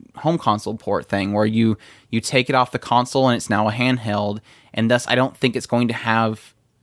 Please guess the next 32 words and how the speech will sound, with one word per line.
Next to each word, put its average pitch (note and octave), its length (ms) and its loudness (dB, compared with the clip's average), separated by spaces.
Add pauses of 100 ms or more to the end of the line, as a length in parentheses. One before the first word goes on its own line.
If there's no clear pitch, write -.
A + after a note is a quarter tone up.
(180)
as B2+ 240 -2
much B2+ 220 -2
power A#2+ 280 0
as A#2 80 -2
the A#2+ 80 -2
Wii A#2 120 0
U. D3 320 -2 (600)
And C3 120 4
if B2+ 60 -2
that's C3+ 220 2
the B2+ 80 -6
case, E3 380 0
I'll A2+ 160 4
just A#2+ 160 -4
get A#2 160 -2
the G#2+ 80 -2
Wii G#2+ 140 0
U G#2 100 0
version G#2 300 -4
of G2+ 120 -6
Zelda G#2+ 220 4
and G#2+ 160 0
say, G2+ 380 2
"Forget G#2+ 500 -2
you, G#2 80 -4
N G2+ 100 -2
X, G2 160 -6
I'm G#2 100 -2
never G2+ 120 -4
gonna F2+ 140 -6
touch D3 280 0
you." F#2+ 200 -4